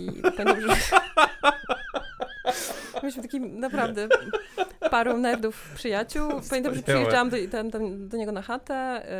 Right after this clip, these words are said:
Speaker 1: y, bawiliśmy się w, w wykopywanie ziemianek, w lesie mieszkał koło lasu, tam właśnie pod Supraślem. I, i pamiętam jeszcze taki,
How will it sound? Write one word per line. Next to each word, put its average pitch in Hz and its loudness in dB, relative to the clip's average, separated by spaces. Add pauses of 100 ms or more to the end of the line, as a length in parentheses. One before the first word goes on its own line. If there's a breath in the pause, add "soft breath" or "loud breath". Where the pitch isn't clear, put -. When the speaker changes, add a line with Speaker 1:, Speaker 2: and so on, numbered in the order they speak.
(140)
Speaker 1:
y, 190 -10
bawiliśmy 226 -8
się 190 -4 (140)
w, 175 -8 (180)
w 185 -8
wykopywanie 190 -8
ziemianek, 247 -4
w - -6
lesie 214 -6
mieszkał 185 -10
koło 175 -6
lasu, 247 -6 (320 loud breath)
tam 196 -12
właśnie 196 -10
pod 190 -16
Supraślem. 220 -8 (680 loud breath)
I, 196 -8
i 190 -14
pamiętam 208 -6
jeszcze 202 -12
taki, 185 -12